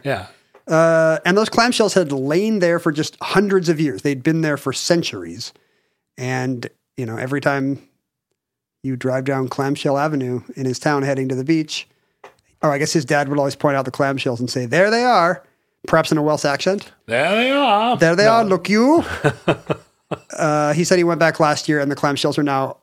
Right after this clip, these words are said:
Speaker 2: uh, no longer visible, but it's only because the area is underground, uh, un-, <laughs> underground, ov-,
Speaker 1: Oh.
Speaker 2: overgrown with, with, uh,
Speaker 1: Oh, but they're still there.
Speaker 2: presumably under the briar, there are still,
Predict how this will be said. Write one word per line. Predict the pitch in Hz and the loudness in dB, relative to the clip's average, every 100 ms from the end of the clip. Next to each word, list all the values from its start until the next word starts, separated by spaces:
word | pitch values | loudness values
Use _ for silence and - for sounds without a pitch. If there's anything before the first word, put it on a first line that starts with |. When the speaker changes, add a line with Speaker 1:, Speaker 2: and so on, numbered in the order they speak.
| _ | _
Speaker 2:
uh, | 123 120 117 | -6 -4 -4
no | 135 156 | 0 2
longer | 165 165 151 147 | 2 2 2 0
visible, | 160 175 196 | 0 2 0
but | 147 | 0
it's | 135 | 2
only | 165 160 | 2 2
because | 139 143 | -2 -2
the | 135 | 0
area | 135 135 131 | 0 0 -2
is | 123 | -4
underground, | 123 117 110 104 110 - - | -4 -6 -10 -12 -14 -14 -8
uh, | 139 | -6
un-, | 127 - - | -6 -6 -6
<laughs> | - | -6
underground, | 131 127 - 123 175 | -8 -8 -10 -12 0
ov-, | 180 175 - | 2 4 4
Speaker 1:
Oh. | |
Speaker 2:
overgrown | 202 180 160 139 120 127 - | 4 4 2 0 -4 -14 -8
with, | 143 - _ _ - | -6 -6 _ _ -10
with, | 127 - 110 | -10 -10 -14
uh, | 101 123 - | -14 -2 2
Speaker 1:
Oh, | |
but | 156 | 4
they're | 151 175 | 2 0
still | - 220 | 2 4
there. | 151 - - _ - | 2 -2 -10 _ -2
Speaker 2:
presumably | 170 156 220 202 143 139 156 | 0 2 2 2 0 -2 -2
under | 147 151 147 | -2 -2 -2
the | 135 | -4
briar, | 120 143 151 139 117 123 - _ _ _ _ _ _ _ | -2 0 2 0 -2 -8 -10 _ _ _ _ _ _ _
there | 123 123 123 | -4 -4 -4
are | 120 117 | -4 -6
still, | - 131 117 117 | -6 -4 -4 -6